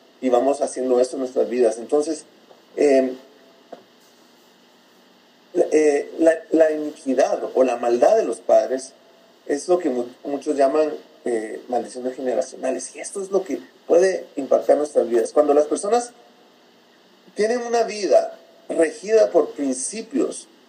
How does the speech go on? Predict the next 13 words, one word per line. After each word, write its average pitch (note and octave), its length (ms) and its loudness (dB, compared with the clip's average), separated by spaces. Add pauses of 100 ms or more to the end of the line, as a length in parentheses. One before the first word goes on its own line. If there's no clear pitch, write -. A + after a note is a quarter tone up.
valores C#3 840 2 (280)
o D3+ 140 4
preceptos - 920 -4
que B2+ 100 -4
no C3+ 120 0
están G#3 240 0
de F#3+ 80 -4
acuerdo C3 360 2 (340)
a C3+ 120 0
la D#3+ 220 2
palabra E3 460 4
de A2+ 180 0
Dios D3+ 240 -2